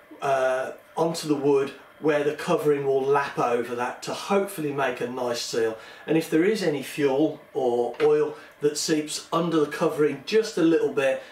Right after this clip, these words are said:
it won't seep into the wood 'cause of that, that epoxy. So it's a really simple job. Once you've thinned it down, be careful not to thin it too much, and then you just brush it on all the areas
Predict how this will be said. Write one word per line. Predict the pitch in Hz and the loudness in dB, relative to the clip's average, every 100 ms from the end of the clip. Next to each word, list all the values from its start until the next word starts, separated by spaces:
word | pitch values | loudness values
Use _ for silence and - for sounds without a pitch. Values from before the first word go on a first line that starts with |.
| - - | -10 -4
it | 147 131 | -4 -2
won't | 143 151 151 | 0 0 0
seep | - 151 135 135 | -2 -2 -2 -4
into | 131 131 | -8 -6
the | 131 | -4
wood | 123 120 117 - | -2 -2 -6 -16
'cause | - 147 127 | -6 -4 -2
of | 123 | -4
that, | 127 127 - - | -4 -4 -8 -12
that | 127 117 | -8 -8
epoxy. | 113 - - - 120 110 - - - - | -8 -10 -12 -12 -12 -12 -14 -18 -18 -6
So | 185 | -2
it's | 185 | 0
a | |
really | 208 247 247 208 | 0 2 0 0
simple | 151 160 143 147 123 | -2 -2 0 -2 0
job. | 127 120 | -2 0
Once | 156 202 196 | 2 0 0
you've | 180 | -4
thinned | - 170 151 | 0 0 0
it | 147 | 0
down, | 147 135 135 | 0 0 -2
be | 147 | -2
careful | 208 196 196 | 0 0 -2
not | 175 - | -6 -6
to | 151 | -6
thin | - 160 | 0 0
it | 151 | 0
too | - 131 | 0 0
much, | 123 123 - - - - | 0 -6 -8 -14 -20 -10
and | 143 139 | -6 0
then | 139 131 | 0 -2
you | 123 | -6
just | - - | -6 -4
brush | 165 170 - | 0 0 0
it | 151 | -2
on | 135 131 135 - | 0 -2 -4 0
all | 156 147 | 2 2
the | 135 127 | 0 0
areas | 123 123 120 117 - | 0 -2 -2 -6 -10